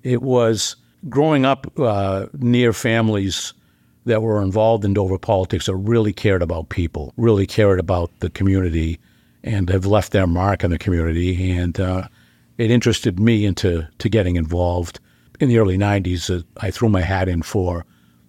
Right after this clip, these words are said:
uh, ward councilor. I had already, I've done, uh, I've been on the city council. I've been the ward moderator for a number of years. I've, uh, filled in a school board seat in Ward Two.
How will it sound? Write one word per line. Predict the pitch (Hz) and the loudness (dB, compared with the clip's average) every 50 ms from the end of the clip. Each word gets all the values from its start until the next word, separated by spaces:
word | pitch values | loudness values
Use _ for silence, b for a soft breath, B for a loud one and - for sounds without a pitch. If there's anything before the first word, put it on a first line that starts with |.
| b b _ | b b _
uh, | - - 82 | -8 -6 -6
ward | 80 87 98 95 90 82 - - | -4 -2 -2 -2 -4 -4 -6 -6
councilor. | 98 87 82 82 - - 82 80 80 90 | -4 -4 -4 -4 -6 -6 -8 -8 -6 -2
I | 107 113 | 0 2
had | 123 123 | 4 4
already, | 120 123 123 113 113 110 110 127 b b b b b b b b | 4 4 4 4 4 2 0 -4 b b b b b b b b
I've | - 117 110 101 101 110 107 | -2 -2 -2 -2 -4 -2 0
done, | 131 135 135 131 127 127 120 120 117 117 - - b b b b b b _ _ _ _ - | 0 2 2 2 2 2 2 2 0 -2 -4 -8 b b b b b b _ _ _ _ -14
uh, | - - - 110 107 | -12 -12 -10 -10 -8
I've | 110 113 107 107 | -8 -8 -2 -2
been | 123 120 120 | 0 2 2
on | 120 117 107 | 2 2 2
the | 101 | 0
city | - - 123 110 | 0 0 -2 0
council. | - - 123 117 113 107 - - 95 98 | 0 2 2 4 2 2 2 0 0 0
I've | 101 90 | 0 0
been | 110 104 | 0 0
the | 98 95 | 0 -2
ward | 95 98 101 107 98 | -2 0 0 0 0
moderator | 98 101 101 101 101 101 101 104 101 101 101 | 0 0 0 0 0 0 0 0 2 2 0
for | 95 - - 104 98 98 | 0 -2 -2 0 0 2
a | 95 | 2
number | 95 95 98 95 98 98 | 2 0 0 0 0 0
of | 85 | 0
years. | 95 92 95 95 92 95 95 92 85 - - - b b b b b b b b b b - | 0 0 0 0 0 -2 -2 -4 -4 -6 -8 -10 b b b b b b b b b b -6
I've, | - 92 92 92 92 92 90 | -4 -2 0 0 0 0 -2
uh, | 92 90 90 90 | -2 -4 -4 -6
filled | - - 127 110 98 110 | -2 0 2 2 2 2
in | 107 98 | 0 0
a | |
school | 87 - - - 127 113 107 | 0 -2 -2 0 0 0 2
board | 104 110 110 107 104 - | 2 2 2 2 0 -2
seat | - - 117 104 104 | -2 0 0 0 0
in | 110 110 | 0 0
Ward | 107 101 101 104 95 - | 0 2 0 0 -2 -2
Two. | - - 104 98 101 98 98 98 | -2 0 2 2 2 2 0 -2